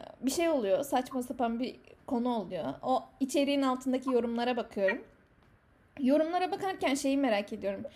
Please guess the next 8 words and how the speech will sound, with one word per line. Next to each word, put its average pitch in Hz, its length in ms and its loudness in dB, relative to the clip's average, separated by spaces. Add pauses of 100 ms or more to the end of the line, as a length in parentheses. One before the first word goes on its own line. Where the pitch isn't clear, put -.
(880)
"Benim 392 300 6
gibi 349 220 -6
düşünen 381 280 -2 (100)
kimse 339 280 0
yok 330 260 4
mu 311 80 4
ya 214 260 4
burada?" 208 400 4